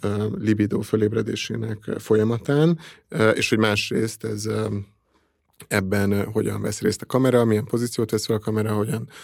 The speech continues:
óhatatlan, hogy egy férfi, most nem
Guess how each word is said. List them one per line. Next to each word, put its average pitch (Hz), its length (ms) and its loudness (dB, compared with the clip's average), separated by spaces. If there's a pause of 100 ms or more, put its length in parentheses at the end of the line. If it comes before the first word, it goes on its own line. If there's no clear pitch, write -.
(200)
óhatatlan, 110 640 -4
hogy 110 140 -6
egy 110 180 -8 (240)
férfi, 107 600 0
most - 340 -4
nem 107 280 -2